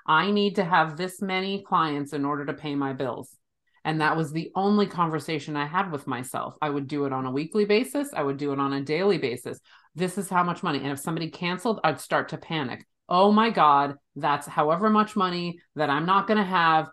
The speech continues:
Holy fuck, at the end of the month, I'm not gonna have enough money." You know, and I would just go into this whole entire thing. And it was like, "Girl, you're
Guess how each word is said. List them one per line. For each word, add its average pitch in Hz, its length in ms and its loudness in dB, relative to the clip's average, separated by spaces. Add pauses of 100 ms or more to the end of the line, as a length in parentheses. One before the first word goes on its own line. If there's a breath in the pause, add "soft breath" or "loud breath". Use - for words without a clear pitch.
(200)
Holy 185 280 0
fuck, 165 380 2 (180)
at 151 120 -2
the 165 100 -2
end 165 140 0
of 165 60 -4
the 165 60 -2
month, 156 220 2
I'm 143 80 0
not 147 160 2
gonna 147 120 -4
have 147 120 0
enough 143 160 -2
money." 135 240 -4
You 165 80 -2
know, 160 100 2
and 156 120 4
I 151 60 4
would 156 120 0
just 160 160 -6
go 175 220 4
into 185 200 -2
this 156 180 -6
whole 185 420 -2
entire 165 440 -2
thing. 156 280 -6
And 127 80 -10
it - 60 -16
was 139 140 -10
like, 143 300 -4 (320)
"Girl, 226 480 0 (180)
you're 214 380 0